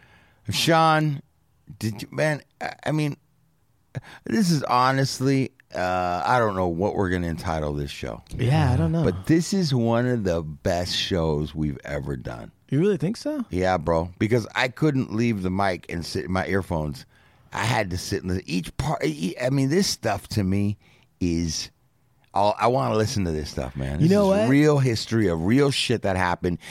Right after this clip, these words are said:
Speaker 1: and it's fucking, it's fucking rugged.
Speaker 2: Well, you
Speaker 1: It's
Speaker 2: know
Speaker 1: real.
Speaker 2: what? I'll tell you what, man. Next time,
Speaker 1: Mm-hmm.
Speaker 2: right? Like, if we wanna go back into the
Speaker 1: Part two.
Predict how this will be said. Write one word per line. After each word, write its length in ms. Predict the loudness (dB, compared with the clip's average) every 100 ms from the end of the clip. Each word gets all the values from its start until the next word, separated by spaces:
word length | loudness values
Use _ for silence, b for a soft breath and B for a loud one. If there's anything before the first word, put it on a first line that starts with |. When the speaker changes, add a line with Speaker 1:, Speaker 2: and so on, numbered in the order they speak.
| B
Speaker 1:
and 160 | -4 -4
it's 220 | -4 -8
fucking, 680 | -4 -2 -2 0 -4 -4 -8 B B B B B _
it's 120 | -12 -8
fucking 380 | 0 0 2
rugged. 500 | 4 4 4 0 -10 -12 2
Speaker 2:
Well, 100 | 4
you 80 |
Speaker 1:
It's 80 | 6
Speaker 2:
know 80 | 4
Speaker 1:
real. 80 | 4
Speaker 2:
what? 300 | 4 2 -4 -12 -16 -6
I'll 120 | -6
tell 180 | 0 2
you 140 | 4
what, 400 | 4 2 0 -4
man. 360 | -4 -2 -4 -8 _ _ _ _ _ _ -16 B B B B B
Next 300 | 0 0 0
time, 260 | -2 -2 -10 _ _ _ _ _ _ -12
Speaker 1:
Mm-hmm. 320 | -4 0 2
Speaker 2:
right? 240 | 2 0
Like, 220 | 0 -2 2
if 240 | 2 4
we 80 | 4
wanna 260 | 4 2
go 140 | 2 2
back 280 | 2 0 0
into 320 | -2 0 -2
the 140 | 2
Speaker 1:
Part 280 | 6 4 4
two. 340 | 4 4 4